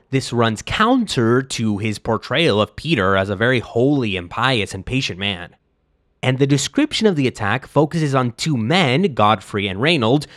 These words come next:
who seem to have led the charge. In this case, we have Peter choosing not to attack, despite the fact that he was just as provoked, if not more, than he'd been at Zemun.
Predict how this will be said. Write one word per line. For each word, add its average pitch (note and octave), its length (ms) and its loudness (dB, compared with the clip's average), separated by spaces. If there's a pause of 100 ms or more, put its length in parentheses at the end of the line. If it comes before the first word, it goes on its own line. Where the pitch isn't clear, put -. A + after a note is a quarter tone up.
(120)
who E3+ 120 2
seem F3 220 0
to E3+ 120 -2
have E3 220 0
led B2 420 0
the B2+ 100 4
charge. E2 580 -2 (640)
In F#3+ 220 2
this C4+ 260 0
case, A2 360 -2 (200)
we D3 120 0
have G#3+ 260 2
Peter F#3 240 6
choosing A#3 560 4
not A2 200 2
to G2 100 -4
attack, E2+ 400 -10 (240)
despite B2 360 0
the - 80 -4
fact A#2+ 260 2
that A#2 100 0
he - 100 -2
was F#3 260 4
just C3+ 320 0
as C#3+ 120 2
provoked, D3 440 2
if G2+ 140 -8
not A#2 160 0
more, C3 320 4
than A#2+ 160 -2
he'd B2 160 -2
been A2 140 4
at C3 120 0
Zemun. C3 420 0